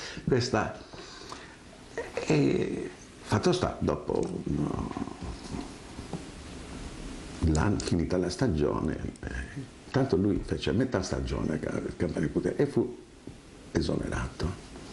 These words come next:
per motivi, non lo so, non perché non fosse bravo, perché, oh, la squadra si sta andando male. Tu sai benissimo,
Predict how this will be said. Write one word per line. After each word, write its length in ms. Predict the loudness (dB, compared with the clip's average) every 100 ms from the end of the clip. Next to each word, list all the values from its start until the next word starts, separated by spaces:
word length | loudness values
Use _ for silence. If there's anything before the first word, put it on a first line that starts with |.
| -14 -12 -12 -12 -12 -12 -4
per 160 | 0 2
motivi, 680 | 2 0 2 2 2 0 0
non 140 | 0 0
lo 140 | -2
so, 320 | -2 0 0 0 -4 -6 -10 -10 -10 -12 -6 2
non 280 | 6 6
perché 240 | 4 4 4
non 140 | 2
fosse 300 | 0 0 0
bravo, 420 | 0 -2 -2 -2
perché, 720 | -4 0 0 2 4 6 4 2
oh, 200 | 2 2
la 120 | 2
squadra 340 | 2 2 2 0
si 140 | 0
sta 140 | 0 0
andando 280 | 0 0 -2
male. 420 | -2 -2 -2 0
Tu 120 | 2
sai 180 | 4 4
benissimo, 640 | 4 4 2 0 0 -2